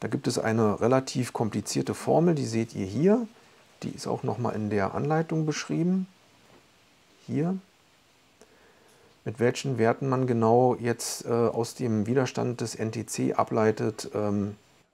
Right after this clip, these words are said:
wie groß der Widerstand ist und so weiter. Das passt jetzt hier nicht ganz. Ich würde jetzt einfach mal hier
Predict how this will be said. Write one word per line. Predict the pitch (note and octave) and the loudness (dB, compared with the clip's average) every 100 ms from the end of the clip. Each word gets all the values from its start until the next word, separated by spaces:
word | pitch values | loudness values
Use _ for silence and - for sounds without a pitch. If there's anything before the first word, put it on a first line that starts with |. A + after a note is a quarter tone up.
| _ _ _ _ _ _ _ _ _ _ _ | _ _ _ _ _ _ _ _ _ _ _
wie | D3+ | -12
groß | - - A2 - | -6 -4 -4 -4
der | G2+ | -6
Widerstand | A2+ B2 A#2+ A2 G#2+ - | -2 -2 -4 -6 -8 -8
ist | G2+ - | -10 -12
und | - G2+ | -12 -14
so | - | -12
weiter. | A2+ - - - - _ - | -10 -10 -10 -14 -20 _ -14
Das | D#3+ - | -10 -6
passt | - C#3 - | -4 -4 -4
jetzt | D#3+ | -4
hier | - D3 | -2 -2
nicht | D3 - | -2 -2
ganz. | C3+ C3+ - | -2 -2 -6
Ich | A#2+ - | -12 -6
würde | A2 A2+ | -2 -2
jetzt | G#2+ | -2
einfach | A2 A2+ A2 | -4 -4 -4
mal | G#2+ G2+ G2 | -2 -2 -2
hier | A2+ A2 G#2+ | 0 4 4